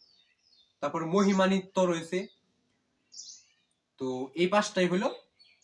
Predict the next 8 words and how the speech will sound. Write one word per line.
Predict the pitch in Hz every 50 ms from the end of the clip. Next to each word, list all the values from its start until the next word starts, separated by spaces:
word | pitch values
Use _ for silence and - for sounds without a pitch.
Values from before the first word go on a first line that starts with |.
| - - - - - _ -
ওয়াজিহা | 160 175 180 175 139 135 156 156
নামের | 147 143 135 131 120
অর্থ। | 117 107 - _ - 95 95 - -
ওয়াজিহা | 156 170 170 175 180 190
নামের | 196 190 202 190 185
অর্থ | 180 - 185 175
কিন্তু | 175 170 170
আরো | 151 147 143